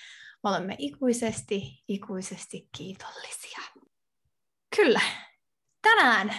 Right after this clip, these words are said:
me puhutaan tanssista ja pyhyydestä tanssin kontekstissa. Ja meillä on vieraana ihmisoikeus- ja yhdenvertaisuustyön asiantuntija, tanssia, tanssin opettaja sekä elämän ihmettelijä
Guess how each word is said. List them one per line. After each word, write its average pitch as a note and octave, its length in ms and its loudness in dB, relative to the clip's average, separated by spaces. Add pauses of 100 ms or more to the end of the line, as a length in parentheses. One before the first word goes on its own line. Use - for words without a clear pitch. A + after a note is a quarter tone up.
(260)
me B3+ 160 4
puhutaan A3+ 760 4
tanssista F#4 480 0
ja A3 300 2
pyhyydestä B3+ 680 -2
tanssin G#3 640 -4
kontekstissa. G3+ 1400 -2 (480)
Ja A#3 60 6
meillä C#4 360 6
on G#3+ 200 4
vieraana A3 720 4 (180)
ihmisoikeus- A#3+ 1080 2
ja - 120 -2
yhdenvertaisuustyön G3+ 1500 -2
asiantuntija, F4+ 920 2 (500)
tanssia, B3 760 6
tanssin A3 540 0
opettaja G#3 720 -2
sekä F#3+ 360 -10 (120)
elämän G#3 600 2
ihmettelijä F#3+ 1000 -4